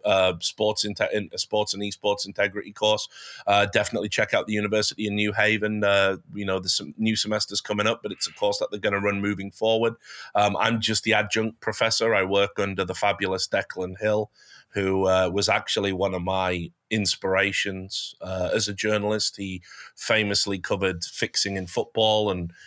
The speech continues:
and covered all of the corruption in, you know, uefa and stuff like that. He's, uh, he's a legend in the sports writing industry,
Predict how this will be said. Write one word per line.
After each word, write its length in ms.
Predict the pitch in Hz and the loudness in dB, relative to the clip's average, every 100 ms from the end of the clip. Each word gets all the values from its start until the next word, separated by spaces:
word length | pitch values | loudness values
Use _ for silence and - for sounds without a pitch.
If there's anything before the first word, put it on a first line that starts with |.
| - | -8
and 240 | 95 92 90 | -2 -2 -2
covered 300 | - 95 95 | -4 -2 0
all 160 | 98 | 0
of 100 | 95 | 0
the 80 | - | -4
corruption 500 | 90 98 98 - 95 | -6 -4 -4 -4 -4
in, 240 | 92 90 87 | -4 -2 -2
you 80 | |
know, 100 | 87 | -2
uefa 760 | 87 85 85 95 104 - 101 98 | -4 -4 0 2 0 0 0 0
and 140 | 90 | 0
stuff 320 | 85 - 101 - | -2 -2 -2 0
like 220 | 92 80 | 0 2
that. 260 | 104 104 - | 2 2 0
He's, 340 | 95 90 - | -6 -4 -2
uh, 280 | 92 92 87 | 2 2 0
he's 160 | 95 87 | -2 -2
a 60 | |
legend 520 | 90 110 104 101 95 90 | 2 2 0 -4 -4 -6
in 140 | 90 | -4
the 60 | 90 | -4
sports 480 | - 95 98 - 95 | -4 -2 -2 -2 0
writing 300 | 95 92 95 | 0 -2 -6
industry, 600 | 95 92 95 - 101 | -6 -6 -6 -2 -2